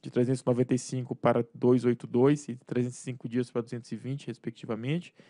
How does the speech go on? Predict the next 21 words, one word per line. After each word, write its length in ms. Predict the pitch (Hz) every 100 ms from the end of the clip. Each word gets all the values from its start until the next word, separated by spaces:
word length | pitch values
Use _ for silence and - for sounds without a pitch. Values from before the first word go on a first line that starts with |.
| _ _ -
e 80 |
manter 420 | 139 156 147 139 139
a, 320 | - 131 120
a 40 |
Copel 500 | 120 - 120 123 123
G 160 | 120 127
T 240 | - 127
no 160 | 131 131
rol 260 | 117 123
de 120 | 127 123
empresas 420 | 117 127 123 123
que 100 | 127
não 200 | 131 143
atendem 600 | 135 - 139 139 123 127
o 120 | 117
item 240 | 123 120 123
dez 280 | 123 127 123
nove 180 | 123
cinco 500 | 117 - 131 123 - _ _ _ _ _ _ _ _ _ _ _ _ _ _ -
do 240 | 120 127
edital, 580 | 127 - - 127 151